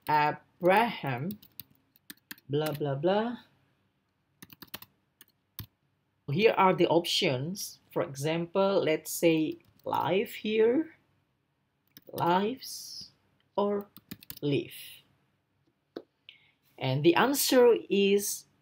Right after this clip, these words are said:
lived. So we choose this one. You can add picture also if you want to add picture. And then you can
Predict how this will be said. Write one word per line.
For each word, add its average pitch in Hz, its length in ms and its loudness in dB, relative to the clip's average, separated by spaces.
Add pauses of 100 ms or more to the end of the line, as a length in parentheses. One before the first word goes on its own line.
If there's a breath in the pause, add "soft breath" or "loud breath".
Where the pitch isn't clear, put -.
(560)
lived. 196 400 4 (680)
So 147 380 4
we 156 220 4
choose - 680 -2 (140)
this 170 280 4
one. - 160 -10 (1040 loud breath)
You 220 120 -2
can 277 160 4
add 254 260 4
picture 254 320 0
also 208 280 0
if 208 140 2
you 185 100 2
want 180 200 0
to 165 100 -8
add 151 200 -2
picture. 151 580 -2 (560 loud breath)
And 180 220 2
then 214 480 6
you 180 340 0
can 208 760 2